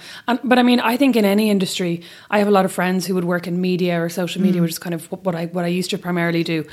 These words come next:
Speaker 1: And sometimes I'll meet them for coffee and I'll be like, "Don't talk about work, don't talk." And literally
Speaker 2: I know.
Speaker 1: within ten minutes, like, "Did you see such and such on
Speaker 2: I know.
Speaker 1: Instagram?"
Speaker 2: <laughs>
Speaker 1: Like, and you just can't, because it's,
Speaker 2: I,
Speaker 1: you know,
Speaker 2: it
Speaker 1: it's kind of the, it's one of these big things that you have in common now.
Speaker 2: Big time.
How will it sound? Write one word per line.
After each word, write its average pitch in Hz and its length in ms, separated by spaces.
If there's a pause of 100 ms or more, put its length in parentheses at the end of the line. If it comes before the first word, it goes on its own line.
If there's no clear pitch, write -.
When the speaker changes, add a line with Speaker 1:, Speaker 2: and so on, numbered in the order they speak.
(260)
Speaker 1:
And 202 80
sometimes 247 260
I'll 214 60
meet 202 140
them 185 100
for 190 80
coffee 180 300
and 170 80
I'll 165 40
be 165 60
like, - 180
"Don't 160 200
talk 156 240
about 185 140
work, 175 180
don't - 160
talk." - 160
And 214 100
literally 226 160
Speaker 2:
I - 40
know. 233 40
Speaker 1:
within 208 200
ten 185 140
minutes, 170 180
like, 139 100
"Did 147 160
you - 60
see 175 160
such - 200
and 170 80
such 175 200
on 170 60
Speaker 2:
I 202 80
know. 214 120
Speaker 1:
Instagram?" 180 280 (260)
Speaker 2:
<laughs> 285 180
Speaker 1:
Like, 180 240
and 214 140
you 226 80
just 254 200
can't, 214 380
because 220 220
it's, 202 400
Speaker 2:
I, - 40
Speaker 1:
you 262 120
know, 240 100
Speaker 2:
it 226 100
Speaker 1:
it's - 80
kind 269 180
of 220 100
the, 202 300 (320)
it's 226 140
one 277 100
of 269 80
these 233 160
big 277 380
things 226 220
that 180 40
you 202 80
have 196 160
in 208 80
common 226 380
now. 127 240 (200)
Speaker 2:
Big 202 180
time. 170 360